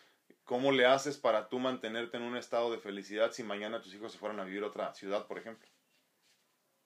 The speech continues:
O más aún, que despertaras pero no te pudieras mover. Y es que todos tendríamos que ponernos en ese, en esos, este, worst case scenarios, dicen en inglés, ¿no? Que sería así como que el peor caso posible, ¿no? Entonces,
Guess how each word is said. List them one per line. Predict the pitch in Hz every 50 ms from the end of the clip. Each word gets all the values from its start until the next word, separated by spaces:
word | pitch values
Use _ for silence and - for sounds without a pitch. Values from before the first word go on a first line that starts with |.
| _ _ _ _ _ - - -
O | - 120 120
más | 117 120 123 135 131 -
aún, | 131 123 143 180 175 135 - _ _ _ _ _ _ _
que | - 117 113 110 110 107 107 107
despertaras | 110 107 - - 120 110 110 - 127 127 117 113 -
pero | 123 113 113 113
no | 113 117
te | - 104
pudieras | - - 104 104 110 113 113 98 101
mover. | 98 92 104 131 151 135 - _ _ _ _ _ _ _ - - - - - -
Y | 117 127
es | 127 -
que | 160 151
todos | 151 156 151 160 160 160
tendríamos | - 131 127 120 123 131 143 151 151 151 135 123 -
que | - 131 120
ponernos | - - 135 127 127 131 139 143 139 135 135
en | 113 113
ese, | 113 113 - 135 139 123 117 104 117
en | 113 113
esos, | 117 - 131 131 -
este, | 123 110 - - 110 101 95 92 87 - - 95 90 - - - -
worst | 98 98 123 135 135 -
case | - 139 135
scenarios, | 139 135 127 123 131 131 131 131 123 120
dicen | 120 117 131 151
en | 135 113
inglés, | 107 104 104 120 113 113
¿no? | 147 143 - - - - -
Que | - 110
sería | 110 110 113 117
así | 120 135
como | 131 135 131 123 107
que | 117
el | 113 101
peor | - - 127 135 127
caso | - 135 120 - 143 139
posible, | - 123 107 110 120 131 127 120 113 113
¿no? | 120 120
Entonces, | 117 - 123 117 117 117 - -